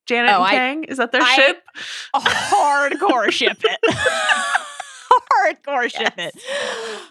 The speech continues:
Speaker 1: Okay.
Speaker 2: I, I, I'm assuming that in mere moments we will spend a solid half hour talking about whether we think Janet and Kang fucked. Um,
Speaker 1: They did.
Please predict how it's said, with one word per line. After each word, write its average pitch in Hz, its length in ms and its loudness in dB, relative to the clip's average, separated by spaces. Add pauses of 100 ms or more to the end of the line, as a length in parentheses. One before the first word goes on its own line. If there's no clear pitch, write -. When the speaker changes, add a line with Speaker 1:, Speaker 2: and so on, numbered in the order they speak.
(120)
Speaker 1:
Okay. 226 720 2
Speaker 2:
I, 214 260 2
I, 214 120 2
I'm 220 120 -2
assuming 208 360 -2
that 185 180 2
in 180 220 -2
mere 175 140 -2
moments 170 360 -4
we 170 80 -8
will 160 100 -4
spend 175 220 -2
a 196 60 -4
solid 160 360 -4
half - 220 -4
hour - 220 -2
talking - 280 -4
about 143 160 -4
whether 127 200 -2
we 170 80 -2
think 170 180 -6
Janet - 380 -2
and 143 180 -6
Kang - 200 -4
fucked. - 360 -6 (460)
Um, 233 340 4
Speaker 1:
They 185 140 0
did. 131 200 -6